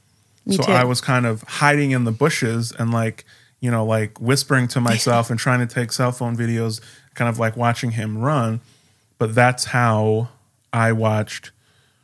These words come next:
Speaker 2: my dog's first experience at a trial. And then he came back. He ran and he came back. So he returned, which was great, a huge relief.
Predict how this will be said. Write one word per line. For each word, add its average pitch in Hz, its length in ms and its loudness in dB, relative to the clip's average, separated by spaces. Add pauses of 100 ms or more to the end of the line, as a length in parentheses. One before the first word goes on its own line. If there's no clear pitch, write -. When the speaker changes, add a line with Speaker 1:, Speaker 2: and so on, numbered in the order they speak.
(240)
Speaker 2:
my 107 240 0
dog's 107 440 0
first - 340 -2
experience 107 920 -4
at 104 120 -4
a 98 40 -6
trial. - 580 -6 (380)
And 113 180 0
then 113 560 2 (640)
he 117 100 -6
came 135 240 4
back. 147 380 4
He 113 420 0 (400)
ran 143 560 2 (560)
and 117 100 2
he 123 80 2
came 135 260 2
back. 131 280 2
So - 100 -8
he 120 180 0
returned, 127 520 0
which 117 180 -6
was 110 200 -6
great, 117 360 -2
a - 40 -14
huge 120 260 -4
relief. 117 560 -6